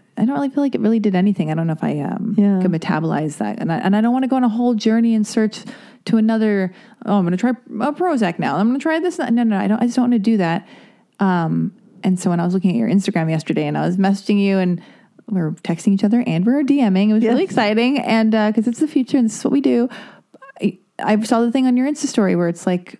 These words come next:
Speaker 1: s-, one of your clients is getting off Zoloft and the flower remedies have, like, healed this client or are helping.
Speaker 2: Yeah. Yeah. She's Peaceful Warrior, not even a custom remedy, just one of the blends that I sell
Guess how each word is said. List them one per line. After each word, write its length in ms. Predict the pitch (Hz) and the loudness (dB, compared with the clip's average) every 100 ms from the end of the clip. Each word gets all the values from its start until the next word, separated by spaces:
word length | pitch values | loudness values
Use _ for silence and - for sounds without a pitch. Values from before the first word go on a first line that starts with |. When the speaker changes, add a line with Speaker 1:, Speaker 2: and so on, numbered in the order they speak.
| - | -18
Speaker 1:
s-, 220 | - - - | -18 -10 -2
one 200 | 202 196 | 0 0
of 100 | 202 | -2
your 100 | 202 | -2
clients 380 | 220 226 202 | 0 0 0
is 60 | 190 | -2
getting 200 | 196 196 | -2 0
off 120 | 190 | 0
Zoloft 640 | 180 202 247 180 170 180 - | 0 0 2 0 -2 -4 -2
and 200 | 196 180 | 0 0
the 40 | 180 | 0
flower 240 | 190 196 | 0 0
remedies 480 | 190 185 185 180 - - | 0 0 -2 -4 -6 -4
have, 200 | 175 165 | -4 -2
like, 200 | 233 - | -6 -6
healed 480 | - 202 196 202 - _ - | -4 -2 -2 -6 -14 _ -14
this 240 | - 170 | -8 -8
client 420 | - 143 - - - _ _ - | -6 -6 -6 -8 -12 _ _ -6
or 300 | 185 170 170 | -2 0 0
are 40 | |
helping. 640 | 165 226 330 143 165 202 233 | 2 0 0 -2 -2 -2 0
Speaker 2:
Yeah. 320 | 254 339 196 - | 0 2 -2 -4
Yeah. 60 | |
She's 320 | - 269 277 | 0 2 0
Peaceful 400 | 285 277 269 262 214 | 0 0 0 0 2
Warrior, 440 | 196 214 220 170 | 2 2 2 2
not 220 | 180 185 | 2 2
even 200 | 196 190 | 2 0
a 60 | 170 | -2
custom 420 | - 175 - 185 | 0 -2 0 0
remedy, 400 | 160 156 151 147 | 0 0 0 0
just 340 | - 165 - - | -2 -4 -4 -2
one 220 | 175 175 | 0 0
of 140 | 170 | 0
the 80 | 180 | -2
blends 380 | 165 156 165 - | -2 -2 -2 -2
that 100 | 202 | 0
I 120 | 202 | 0
sell 440 | 202 233 233 254 | 0 0 0 -2